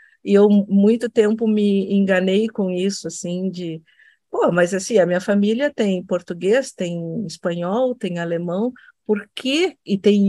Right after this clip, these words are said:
índio e tem negro, por que que eu tenho que defender bandeira negra, né? E a Odabá te joga na cara, assim, porque sim, porque representatividade importa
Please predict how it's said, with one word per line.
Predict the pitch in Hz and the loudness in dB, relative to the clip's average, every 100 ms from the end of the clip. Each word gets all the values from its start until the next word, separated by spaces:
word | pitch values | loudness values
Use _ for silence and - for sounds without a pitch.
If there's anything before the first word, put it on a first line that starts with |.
| 214 | 4
índio | 262 320 262 247 | 2 0 -2 -2
e | 220 | -2
tem | 208 180 175 | -2 -4 -2
negro, | 160 156 170 | -2 -4 -6
por | 196 277 | -10 -6
que | - 427 | -4 -2
que | |
eu | 330 | -4
tenho | - 240 226 | -2 0 0
que | 220 202 - - | -2 -8 -8 -12
defender | 175 202 208 196 185 185 | 0 0 2 0 2 0
bandeira | 185 190 180 175 170 170 | 0 0 0 0 0 -2
negra, | 160 147 160 151 151 | -4 -6 -8 -8 -8
né? | 151 165 _ _ _ _ - | -10 -12 _ _ _ _ -8
E | 196 196 | 0 2
a | 190 | 4
Odabá | 190 190 175 175 185 - _ _ _ | 2 2 2 0 0 -4 _ _ _
te | - 202 - | -8 -8 -4
joga | 180 185 190 196 | 2 4 4 2
na | 185 | -2
cara, | 190 170 165 165 | -2 2 2 2
assim, | - 156 151 _ _ _ _ - | -2 -8 -10 _ _ _ _ -2
porque | 185 185 - 196 | -2 -2 -2 -2
sim, | - - - 330 254 226 165 - _ - _ | -2 -12 2 4 6 4 2 -8 _ -20 _
porque | - 185 190 | -6 -6 -2
representatividade | 202 190 190 196 196 196 190 202 190 185 175 180 190 196 190 _ _ - | 0 0 0 2 2 0 -2 -2 -2 -2 0 0 0 -2 -6 _ _ -2
importa | 226 233 226 - 185 196 208 - | 0 0 -2 -2 0 0 -2 -8